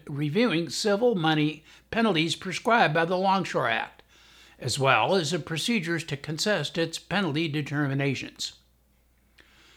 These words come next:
The new subpart sets out procedures for challenging proposed penalties in a hearing before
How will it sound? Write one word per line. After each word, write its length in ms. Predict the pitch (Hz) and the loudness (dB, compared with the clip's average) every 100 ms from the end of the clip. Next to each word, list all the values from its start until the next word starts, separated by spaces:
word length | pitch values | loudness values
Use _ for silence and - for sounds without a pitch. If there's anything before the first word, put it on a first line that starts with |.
| _ - | _ 0
The 100 | 156 | 4
new 140 | 233 | 4
subpart 680 | 233 254 226 202 143 131 - | 6 4 4 4 4 2 0
sets 360 | - 165 151 | 0 0 0
out 320 | 113 107 - - | 0 0 -2 -6
procedures 540 | 139 190 190 196 185 | -4 -4 -2 -4 -4
for 180 | - 165 | -6 -6
challenging 600 | - 208 190 143 175 175 | 0 2 4 2 0 -4
proposed 480 | - 147 147 131 - | -4 -4 -2 -4 -4
penalties 500 | 143 120 139 185 180 | -6 -4 -4 -2 -2
in 120 | 202 | -2
a 80 | 185 | -4
hearing 480 | 151 214 180 180 160 | -2 0 2 2 0
before 640 | 151 - 196 170 170 185 | -2 0 2 4 4 2